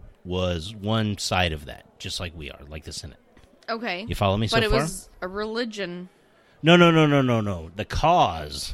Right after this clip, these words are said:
Speaker 1: was
Speaker 2: So the
Speaker 1: religion-based.
Speaker 2: lords were not like the Lord. It was
Speaker 1: Right. Yeah, don't think <laughs>
Speaker 2: <laughs> I'm
Speaker 1: Yeah.
Speaker 2: like, "What?"
Speaker 1: Yeah, it wasn't
Speaker 2: They
Speaker 1: a
Speaker 2: blew
Speaker 1: church.
Speaker 2: up a church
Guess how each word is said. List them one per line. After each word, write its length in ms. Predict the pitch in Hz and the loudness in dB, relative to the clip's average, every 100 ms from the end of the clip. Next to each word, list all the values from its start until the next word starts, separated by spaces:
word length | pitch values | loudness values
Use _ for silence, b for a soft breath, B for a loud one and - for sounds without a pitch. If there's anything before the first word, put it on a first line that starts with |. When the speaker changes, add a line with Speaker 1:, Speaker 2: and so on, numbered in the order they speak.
| - - | -10 -4
Speaker 1:
was 200 | 98 85 | -4 -2
Speaker 2:
So 100 | - | 2
the 60 | 269 | 2
Speaker 1:
religion-based. 380 | 240 226 226 - 320 | 4 0 0 0 2
Speaker 2:
lords 400 | 339 262 220 208 | 6 6 6 2
were 120 | 220 233 | 0 2
not 200 | 202 190 | 0 -2
like 200 | 196 190 - 185 | -6 -8 -16 -4
the 100 | 208 | -2
Lord. 540 | 202 214 170 120 190 196 - | 0 0 -2 -6 -10 -16 -14
It 160 | - 202 | -8 -6
was 460 | 185 170 170 - 143 | -6 -6 -8 -6 2
Speaker 1:
Right. 340 | 135 92 78 - - | 4 2 -2 -6 -2
Yeah, 220 | 113 87 | 0 0
don't 180 | 95 135 | 0 2
think 340 | - - - - 285 - | 2 0 -8 -6 -4 0
<laughs> 140 | - - | 0 0
Speaker 2:
<laughs> 220 | 277 247 | 2 4
I'm 120 | 294 339 | 6 6
Speaker 1:
Yeah. 120 | 294 | 8
Speaker 2:
like, 200 | 226 208 B B B B B | 6 4 B B B B B
"What?" 340 | 233 427 - - - | -6 -6 -8 -18 -2
Speaker 1:
Yeah, 220 | 117 101 | 2 2
it 40 | |
wasn't 280 | 104 131 - | 4 4 4
Speaker 2:
They 40 | 165 | 4
Speaker 1:
a 40 | |
Speaker 2:
blew 100 | 277 | 6
Speaker 1:
church. 340 | 427 427 403 | 6 6 4
Speaker 2:
up 60 | 403 | 4
a 140 | 226 220 | 2 0
church 440 | 285 262 302 | -2 -2 -2